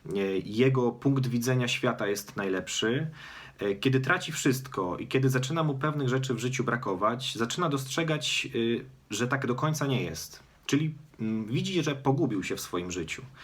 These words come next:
Postanawia wrócić do ojca, y, ale nie w roli syna, który, mm, któremu nadamy nowe prawa, takie jak miał do tej pory.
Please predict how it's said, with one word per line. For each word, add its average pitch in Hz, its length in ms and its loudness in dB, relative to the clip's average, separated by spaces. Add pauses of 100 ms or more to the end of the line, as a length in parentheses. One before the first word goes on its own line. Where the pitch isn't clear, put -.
(300)
Postanawia 151 480 2
wrócić 151 340 -2
do 117 160 0
ojca, 143 580 0 (580)
y, 113 160 0
ale 117 220 4
nie 202 180 2
w 247 80 -2
roli 131 600 4
syna, 156 520 2
który, 110 800 2 (280)
mm, 104 200 -2
któremu 123 420 2
nadamy 123 480 4 (300)
nowe 127 400 4
prawa, 113 420 0
takie 120 280 0
jak 117 180 0
miał 120 160 2
do 107 100 -2
tej 104 160 -4
pory. 90 420 -2